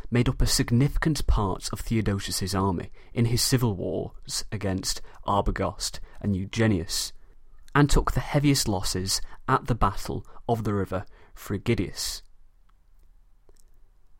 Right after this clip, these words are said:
Perhaps the ultimate development of this policy takes place in the fifth century. Williams notes that the Gothic general Alaric was probably incensed by the reckless use of Goths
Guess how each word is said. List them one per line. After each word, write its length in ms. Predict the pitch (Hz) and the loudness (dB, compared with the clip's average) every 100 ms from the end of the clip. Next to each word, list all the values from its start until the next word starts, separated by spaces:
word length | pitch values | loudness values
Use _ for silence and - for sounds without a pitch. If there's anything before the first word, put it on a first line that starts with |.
| - - | -20 -2
Perhaps 540 | - - - - - - | 0 2 2 0 -4 -2
the 160 | 143 - | -2 2
ultimate 460 | 151 - 139 135 | 2 4 4 4
development 580 | 127 110 110 104 107 - | 2 2 4 4 0 -2
of 80 | 98 | -6
this 160 | 101 - | -4 -2
policy 580 | - 104 98 - 92 - | 0 0 -2 -2 -4 -4
takes 300 | - 87 - | -8 -6 -4
place 400 | - 90 98 - | -4 -2 -2 -2
in 140 | 110 98 | -2 -2
the 60 | |
fifth 480 | 95 - 82 - - | -4 -6 -8 -10 -6
century. 560 | - 107 107 - - - - - - - - - - - | -2 0 0 0 -4 -8 -16 -20 -20 -20 -20 -20 -14 2
Williams 460 | 143 175 175 113 | 6 6 6 6
notes 420 | 110 104 101 - - - | 2 2 0 -2 -2 -2
that 140 | 135 151 | -2 0
the 60 | |
Gothic 440 | 139 147 - - - | 2 2 2 0 2
general 480 | - 127 120 120 - - - - - | 4 6 6 2 0 -10 -14 -18 2
Alaric 560 | 123 135 107 - - - - - | 8 8 6 -2 -6 -8 -10 -4
was 140 | 131 | -4
probably 560 | - 160 151 143 143 139 | 2 4 4 2 2 2
incensed 920 | - 123 123 - - 123 95 - - | 2 2 2 0 2 2 2 -2 0
by 140 | - 117 | 2 2
the 120 | 113 | 2
reckless 600 | 113 131 - - 127 - | 2 0 -2 -4 0 0
use 480 | 107 110 104 107 - - | 0 0 0 0 -2 -4
of 140 | 107 | -2
Goths 460 | 117 104 - - | 0 0 0 0